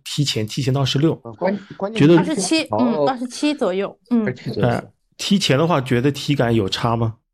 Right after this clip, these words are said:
Speaker 1: 就是本来是快快跑崩的时候碰到桥，
Speaker 3: 嗯，嗯。
Speaker 1: 现在就是桥，就，就说你还没崩之前，桥就先送你，送你一程。
Speaker 3: 一-，对，对，一样的，就是跑完崩了呀。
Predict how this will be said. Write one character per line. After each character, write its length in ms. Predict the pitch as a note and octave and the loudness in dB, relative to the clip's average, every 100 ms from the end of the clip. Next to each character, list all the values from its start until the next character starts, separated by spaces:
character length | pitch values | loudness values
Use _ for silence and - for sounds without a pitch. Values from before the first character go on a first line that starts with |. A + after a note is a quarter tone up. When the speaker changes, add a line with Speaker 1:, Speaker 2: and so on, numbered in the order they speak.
| _ _ _ - | _ _ _ -2
Speaker 1:
就 120 | F3 | 0
是 280 | D#3+ F3+ - F#3+ - | 2 -2 -6 -16 -2
本 220 | C3 A2+ | 2 2
来 180 | G2+ C3+ | 2 0
是 420 | - D3+ B2+ A#2 - _ | 2 2 2 0 -6 _
快 220 | - F3+ | -2 0
快 180 | D#3 D3 | 2 -2
跑 160 | B2+ A2 | -2 -4
崩 240 | - E3+ | 0 2
的 80 | F#3+ | 2
时 140 | B2 | 2
候 140 | G#2+ A2 | 0 -2
碰 160 | - | 0
到 80 | G#2 | -2
桥， 180 | F#2 C4+ B3+ | -2 0 4
Speaker 3:
嗯， 380 | A#3 F#3+ E3+ | 6 4 2
嗯。 60 | D#3+ | 0
Speaker 1:
现 140 | G3 | 2
在 100 | F#3+ | 2
就 120 | F3+ E3+ | 2 0
是 60 | |
桥， 360 | - - B2 F3 - - - _ C#3+ | 0 0 0 0 -2 -12 -16 _ 0
就， 100 | D#3 | 2
就 140 | D3+ | 4
说 100 | D3+ | 4
你 120 | B2 | 2
还 100 | A2+ | 2
没 140 | D#3+ E3 | 2 2
崩 180 | F3 | 2
之 100 | F3 | 0
前， 220 | F#3 C#3 C#3 | 0 0 -2
桥 240 | - B2 | -2 -2
就 80 | C#3 | 0
先 160 | D#3 | 0
送 220 | D3 F#3 B2+ | 0 0 -2
你， 160 | G2 F#2+ - - _ | -4 -8 -16 -20 _
送 240 | - F3+ C#3 | -4 0 2
你 60 | |
一 120 | B3 | 2
程。 160 | B3+ A#3 | 2 -2
Speaker 3:
一-， 120 | B3 | -2
对， 120 | F#4+ F4+ | 0 2
对， 220 | D4 C4 | 2 2
一 60 | |
样 200 | A3 E4 | 2 0
的， 140 | C4 G#3 | -2 -4
就 140 | D4+ | -6
是 180 | D#4 E4 | 0 0
跑 240 | - C#4+ | 0 0
完 160 | G3+ B3 | 0 0
崩 180 | E4 D4 | -2 -2
了 120 | A#3+ | -4
呀。 100 | F#3+ | -2